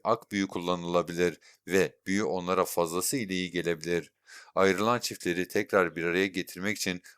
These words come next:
uzmanlar sıklıkla aşk büyülerini kullanır. Bu şekilde kısa sürede olumlu sonuçları görülmeye başlayacaktır.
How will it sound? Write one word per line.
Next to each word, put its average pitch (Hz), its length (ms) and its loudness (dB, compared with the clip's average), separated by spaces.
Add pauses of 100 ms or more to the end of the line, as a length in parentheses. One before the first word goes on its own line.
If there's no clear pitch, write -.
uzmanlar 85 560 0
sıklıkla 101 680 0
aşk - 300 -2
büyülerini 87 400 -2
kullanır. 85 580 -4 (200)
Bu 135 60 0
şekilde 98 480 2
kısa - 240 0
sürede 92 340 -2
olumlu 92 400 -6
sonuçları 90 460 -2
görülmeye 85 600 0
başlayacaktır. 85 960 0